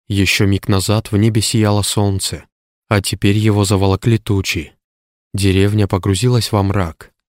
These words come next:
За всю свою жизнь я не смогла бы вспомнить такой яростной бури. Молнии исполосовали небо,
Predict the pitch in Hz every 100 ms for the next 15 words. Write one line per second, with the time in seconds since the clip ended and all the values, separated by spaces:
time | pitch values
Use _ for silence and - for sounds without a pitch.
0 | - 98 92 - 107 - 104 98 95 107
1 | 98 98 98 98 95 - 98 113 113 107
2 | - - 113 107 95 - - 98 95 95
3 | 92 - 98 98 98 90 76 _ _ _
4 | _ _ - 98 98 104 104 104 - 104
5 | - 101 95 107 104 107 101 101 98 87
6 | 80